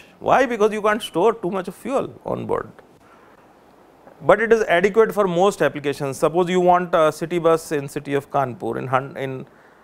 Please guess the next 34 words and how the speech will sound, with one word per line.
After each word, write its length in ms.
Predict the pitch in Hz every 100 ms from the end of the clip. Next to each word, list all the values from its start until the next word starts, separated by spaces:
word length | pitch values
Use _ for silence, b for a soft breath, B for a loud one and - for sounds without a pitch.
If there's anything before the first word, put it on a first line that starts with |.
| b _
one 260 | 113 139 160
day, 120 | 170
how 160 | 151
much 180 | 160 175
it 120 | 156 110
will 120 | 98
run? 180 | 92 107
Maybe 200 | 131 160
hundred 400 | 147 156 165 165
kilometers, 440 | 160 156 151 147
hundred 280 | 143 143 139
fifty 280 | 151 151 147
kilometer, 380 | 135 131 123 131
two 120 | 147
hundred 260 | 147 123 120
kilometer. 400 | 120 - 104 - - - _ B B B B B B - - - -
That 300 | 135 170 180
means 380 | 185 180 - -
you 160 | 135 139
f-, 260 | - - -
you 140 | 131
can 180 | 139 135
fill 260 | - 165
the 560 | 165 156 143 120 110 - - - _
tank 280 | - 139 139
once 360 | 113 110 139 143
in 80 | 143
the 80 |
morning 460 | 139 127 120 117 113
or 140 | 110
maybe 280 | 117 113 113
in 100 | 127
the 80 | 120
night, 420 | 110 90 85 -